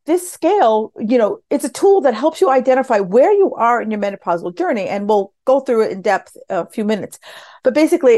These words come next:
it walks you through where you are. And so for many people, you c-, I wish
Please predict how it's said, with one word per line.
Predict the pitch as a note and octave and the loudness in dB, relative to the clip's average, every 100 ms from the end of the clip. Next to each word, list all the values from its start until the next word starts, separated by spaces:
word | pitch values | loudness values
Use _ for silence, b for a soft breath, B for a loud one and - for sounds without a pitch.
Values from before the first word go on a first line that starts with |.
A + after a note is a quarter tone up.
| - | 4
it | A#3 A3+ | 0 2
walks | A3+ D#4+ - F#4+ | 0 0 0 2
you | F#4 | 2
through | F4+ A#3+ G#3+ G3+ G3 G#3 - _ _ _ _ _ | 2 2 4 2 0 -6 -14 _ _ _ _ _
where | G3+ C4+ C4 | 0 4 4
you | A#3+ G3+ | 2 -2
are. | - - _ _ | -4 -8 _ _
And | B3 C4 | -2 0
so | C4+ A#3+ | 2 0
for | A3+ B3+ | 0 -2
many | C#4 F4+ | -2 -4
people, | - C4+ - G3+ G3+ - _ _ | -8 -10 -4 -4 -4 -8 _ _
you | G#3+ C4 D4+ | -8 -4 -4
c-, | - - | -6 -2
I | C#4 | 0
wish | D#4 F4+ | 0 -2